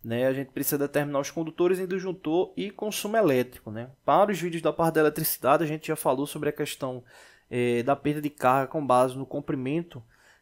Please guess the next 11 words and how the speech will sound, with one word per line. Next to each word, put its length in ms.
é, 840
do, 440
do 100
fio 280
a 40
que 100
ser 120
utilizado, 720
né? 160
Então 180
aí 180